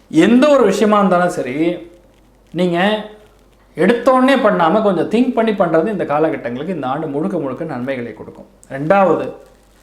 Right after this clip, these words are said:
புது சட்டை, புது பேண்ட், புதுசு அப்படின்னு சொல்லக்கூடிய எல்லாமே ஒரு தடவை நினைச்சிட்டதுக்கு அப்புறம் போடுறது.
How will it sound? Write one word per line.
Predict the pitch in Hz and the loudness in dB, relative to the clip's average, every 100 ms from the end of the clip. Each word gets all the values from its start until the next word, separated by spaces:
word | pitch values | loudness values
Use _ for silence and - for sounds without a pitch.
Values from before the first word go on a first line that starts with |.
| _ _ _ _ _ _ _ _ _ _ _ | _ _ _ _ _ _ _ _ _ _ _
புது | 156 175 196 | -2 2 2
சட்டை, | 196 143 156 - - - - _ _ _ _ | 2 -2 -4 -4 -10 -20 -20 _ _ _ _
புது | 135 151 | -8 -4
பேண்ட், | 180 180 147 147 - | -4 -4 -8 -8 -12
புதுசு | - 190 196 302 285 | -10 -2 2 4 4
அப்படின்னு | 285 254 226 | 4 4 2
சொல்லக்கூடிய | 202 202 190 180 151 | 2 2 2 2 2
எல்லாமே | 139 180 170 220 | 2 2 2 0
ஒரு | 165 147 | 0 0
தடவை | 147 190 240 220 - - - _ 139 | 2 4 2 0 -4 -20 -20 _ -2
நினைச்சிட்டதுக்கு | 165 247 254 277 254 202 | 2 2 2 2 4 4
அப்புறம் | 180 185 190 | 2 2 0
போடுறது. | 160 156 127 - | -2 -2 -6 -12